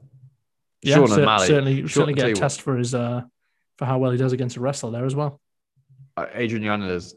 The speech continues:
Speaker 2: at some point versus Sean O'Malley would be
Speaker 1: Oh, it has to happen
Speaker 2: insane.
Speaker 1: eventually. Obviously
Speaker 2: That
Speaker 1: not
Speaker 2: would
Speaker 1: yet because O'Malley's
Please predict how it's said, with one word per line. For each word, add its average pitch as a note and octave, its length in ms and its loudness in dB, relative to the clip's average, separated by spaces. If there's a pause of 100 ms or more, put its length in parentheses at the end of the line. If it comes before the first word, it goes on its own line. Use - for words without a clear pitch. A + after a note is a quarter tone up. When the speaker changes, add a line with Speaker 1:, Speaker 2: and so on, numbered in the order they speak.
Speaker 2:
at F2 160 -6
some F#2+ 160 -4
point F2 260 -4
versus E2+ 260 -4
Sean F2+ 220 -2
O'Malley E2 480 -8 (280)
would E2 180 -10
be E2+ 360 -4 (240)
Speaker 1:
Oh, D#3 80 -2
it A2 60 -4
has D#3+ 180 -2
to C#3 80 0
happen B2 120 0
Speaker 2:
insane. B2 120 -4
Speaker 1:
eventually. A2+ 420 -8 (300)
Obviously D3+ 360 4
Speaker 2:
That C3 60 6
Speaker 1:
not - 120 4
Speaker 2:
would B2+ 80 2
Speaker 1:
yet A2 220 0
because B2+ 280 -2
O'Malley's A2+ 520 -2